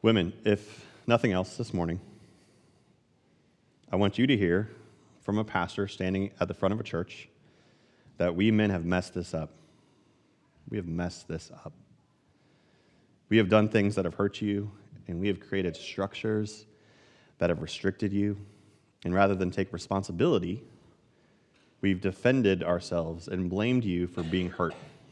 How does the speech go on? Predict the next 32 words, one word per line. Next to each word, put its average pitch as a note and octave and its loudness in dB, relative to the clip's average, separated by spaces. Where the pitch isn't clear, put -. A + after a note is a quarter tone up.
And F#2+ 0
we A2 4
have G2 4
used F#2+ 2
spiritual A2 0
language F2+ -2
to F2+ -10
shame D#2+ -6
you. D#2 -6
And F2+ -4
we G2 4
have F2+ 2
told C3 -2
you E2+ 0
to - -4
keep - -2
quiet D#2+ -2
about F2 -2
what E2+ -2
you've E2 -6
experienced D#2+ -8
so - -6
that F2+ 2
we F#2+ 2
can F#2 -2
keep G#2 0
up G2 0
appearances D#2+ -6
and E2 -6
cling F#2 -2
to F2+ -8
credibility. D#2 -4